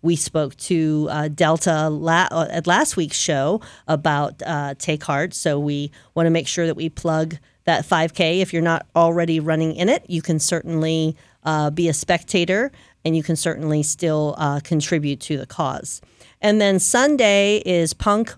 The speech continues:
Rock Flea Market at Black and, uh, at Swan Brewing, sorry, uh, Swan Brewing over at Lake Wire. So Punk Rock Flea, Sunday the twenty-fifth, lots of vendors, live music, lots of fun.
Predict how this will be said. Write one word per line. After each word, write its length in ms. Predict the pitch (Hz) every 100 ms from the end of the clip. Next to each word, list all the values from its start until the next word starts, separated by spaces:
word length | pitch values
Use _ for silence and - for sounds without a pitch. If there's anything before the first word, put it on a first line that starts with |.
| -
Rock 260 | 180 175
Flea 340 | - - 214 208
Market 560 | 190 185 240 269 311
at 380 | - 160 156 156
Black 360 | 156 156 156 -
and, 220 | 160 160
uh, 380 | - 160 151 147 - _ -
at 160 | 160 -
Swan 360 | - 208 202
Brewing, 640 | 175 175 202 175 151 208 269 - - -
sorry, 480 | - 156 147 190 202 _
uh, 140 | 156
Swan 260 | 160 185 185
Brewing 340 | 175 175 180 190
over 340 | 196 185 190
at 200 | 160 160
Lake 240 | 156 156
Wire. 560 | 160 156 147 156 185 330
So 480 | 311 - 160 156 156 - - _
Punk 200 | 247 247
Rock 200 | 233 226
Flea, 540 | 240 240 247 240 214 -
Sunday 720 | - 233 226 220 214 214 214 208
the 360 | 180 170 165
twenty-fifth, 760 | 160 214 202 196 - 196 196 - -
lots 480 | 175 175 180 -
of 100 | 196
vendors, 680 | 160 160 160 165 160 160 151
live 340 | 170 170 170 165
music, 680 | 156 160 147 156 156 151 - _ _ -
lots 380 | 165 160 151 170
of 80 |
fun. 520 | 147 156 147 147 143